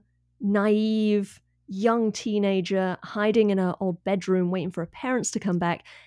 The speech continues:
and now she's got, like, a motorbike and a shaved head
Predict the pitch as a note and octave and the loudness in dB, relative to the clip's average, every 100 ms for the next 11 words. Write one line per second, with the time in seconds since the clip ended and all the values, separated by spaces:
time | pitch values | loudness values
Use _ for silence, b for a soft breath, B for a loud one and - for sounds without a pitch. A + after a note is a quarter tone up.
0 | B F#3 G3+ G3+ G#3 G3+ F3+ F3 D#3+ E3 | B 0 2 2 0 -2 -4 -6 -6 -4
1 | G3 A#3+ B3 A3+ G#3+ G#3 G3 - b b | 0 0 0 -2 -2 -2 -2 -6 b b
2 | - F3 - F#3+ F3 - - A#3+ A3 G#3 | -8 -6 -4 -2 -4 -4 -2 2 4 2